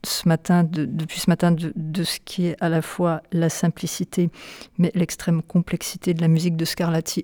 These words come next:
en ce que chaque choix interprétatif va peser profondément sur la couleur de, de chaque pièce. Et puis il y a le temps, parce qu'ils sont restés liés pendant des décennies. Il lui a consacré plus de la moitié de sa vie d'adulte, il lui a consacré l'essentiel de sa vie de compositeur.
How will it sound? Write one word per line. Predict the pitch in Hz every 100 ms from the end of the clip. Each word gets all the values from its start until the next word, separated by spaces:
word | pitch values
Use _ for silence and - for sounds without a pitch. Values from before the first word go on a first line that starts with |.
| -
en | 180
ce | - 185
que | - 170
chaque | - 185 170
choix | - - - 170 -
interprétatif | 170 180 - 165 170 - - 185 202
va | 185 170
peser | _ - 180 175 180
profondément | - - - 185 175 170
sur | - 175
la | 156
couleur | - 175 160 160
de, | 170 151
de | 156 165
chaque | - -
pièce. | - 214 220 - - - - - - -
Et | -
puis | - -
il |
y | 180
a |
le | 165 160
temps, | - 226 214 -
parce | - -
qu'ils | 185
sont | - 214
restés | 180 - 185
liés | 175 185
pendant | 185 185 175
des | 170
décennies. | 160 170 - 190 208 208
Il | 170
lui | 175
a |
consacré | 160 175 185 - 180
plus | - _ - -
de | 185 185
la | 180
moitié | 180 180 175 - 196
de | 175
sa | 160 180
vie | 170
d'adulte, | 165 165 180 180 180 -
il |
lui | 165 165
a |
consacré | - 165 160 - 165
l'essentiel | 175 - 165 - 170
de | 160
sa | - 165
vie | 160
de | 185
compositeur. | - 165 175 165 165 190 214